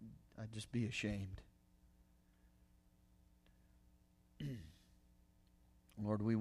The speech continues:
we want you to be pleased with us, and we want you to use us. And we want,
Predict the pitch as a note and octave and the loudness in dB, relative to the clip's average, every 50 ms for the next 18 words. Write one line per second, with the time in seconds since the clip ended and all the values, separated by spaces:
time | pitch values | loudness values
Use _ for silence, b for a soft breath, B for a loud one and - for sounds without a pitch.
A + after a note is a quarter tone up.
0 | A2+ - - A2+ A2+ G#2+ A2 G#2+ G#2 - G#2 G2 G2 G2+ G2+ G2 - A#2+ A2 A2 | 2 2 2 2 2 4 4 2 2 0 -4 -4 -2 -2 -4 -2 0 2 2 2
1 | G#2 G#2 G#2+ - G#2 G2+ G2+ G2+ G#2 G#2 - - - F#2 G#2 A2 G#2+ G#2 A2+ G#2+ | 2 0 -2 -2 -2 0 0 0 0 -2 -4 -6 -6 -2 -2 0 0 0 0 0
2 | - - F#2+ G2+ G#2 G2+ G#2 A2+ A2+ G#2 G2 G#2+ G#2 G#2 G2+ - - - b b | -2 -4 -4 -2 -2 2 4 4 4 4 4 2 0 0 0 -2 -4 -6 b b
3 | b b b b b b b b b - - G#2 G#2+ G#2+ G#2+ G#2+ A2 A2 G#2+ | b b b b b b b b b -12 -6 -2 0 0 2 2 2 0 0